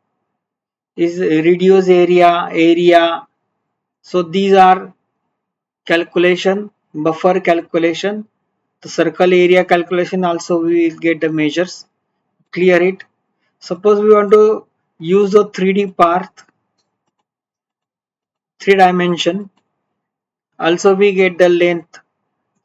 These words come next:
also three D polygon we can calculate. We will clear it. So we did, didn't need to see the three D part and three D polygon. आपल्याला हे बघायची आता गरज नाही.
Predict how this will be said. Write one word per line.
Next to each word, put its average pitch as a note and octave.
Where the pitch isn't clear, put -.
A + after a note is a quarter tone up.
also A#3+
three G#3+
D A3+
polygon F#3
we F3
can D#3+
calculate. C3+
We D#3
will E3
clear C#3+
it. A#2+
So G3+
we G#3+
did, G3+
didn't A3
need A3
to F#3+
see G3+
the G3
three F#3+
D G3
part F3+
and E3+
three D#3+
D E3
polygon. C#3+
आपल्याला E3+
हे F#3
बघायची E3
आता E3+
गरज D#3+
नाही. F3